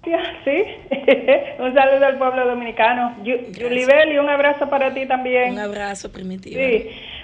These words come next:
Speaker 1: Bueno, eh, qué bueno que ustedes llevaron a, a la señora de, de San Pedro de Macorís.
Speaker 2: Maritza.
Speaker 1: Maritza, sí, Maritza, doña Maritza. Una señora, eh, que, que hay que hacerle reverencia cuando uno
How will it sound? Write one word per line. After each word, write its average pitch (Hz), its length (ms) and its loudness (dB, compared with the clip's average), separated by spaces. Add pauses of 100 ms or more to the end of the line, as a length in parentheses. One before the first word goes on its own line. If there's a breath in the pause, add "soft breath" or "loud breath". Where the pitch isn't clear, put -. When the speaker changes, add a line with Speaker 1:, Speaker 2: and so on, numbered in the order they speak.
Speaker 1:
Bueno, 294 520 2
eh, 247 260 2
qué 262 100 4
bueno 285 280 2
que 302 100 -6
ustedes 294 300 2
llevaron 269 520 2
a, 220 480 0
a 226 40 0
la 226 220 4
señora 247 500 2
de, 208 500 2
de 208 200 -2
San 202 160 -4
Pedro 254 240 4
de 262 60 4
Macorís. 262 500 0
Speaker 2:
Maritza. 190 720 -8 (220)
Speaker 1:
Maritza, 247 680 2
sí, 254 140 0
Maritza, 233 500 0
doña 220 220 2
Maritza. 220 580 0 (480 loud breath)
Una 220 240 0
señora, 226 920 4
eh, 185 440 -4
que, 175 180 -6
que 214 160 4
hay 233 240 6
que 254 100 0
hacerle 240 380 2
reverencia 214 880 0
cuando 202 480 0
uno 214 520 2